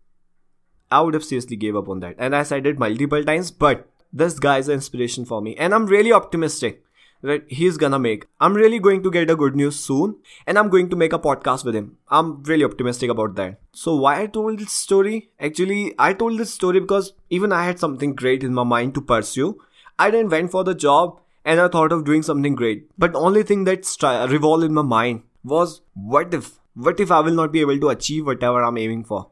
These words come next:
What am I gonna do? But this guy, he sets the example.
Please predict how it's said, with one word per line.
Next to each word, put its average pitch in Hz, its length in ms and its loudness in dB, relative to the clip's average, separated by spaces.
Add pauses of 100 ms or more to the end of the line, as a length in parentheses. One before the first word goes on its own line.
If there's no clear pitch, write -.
(120)
What 139 180 -2
am 156 100 2
I 160 60 2
gonna 151 220 0
do? 160 420 -2 (120)
But 131 200 0
this 151 200 0
guy, 151 360 0 (420)
he 151 140 -2
sets 143 300 -2
the 135 100 0
example. 120 560 -4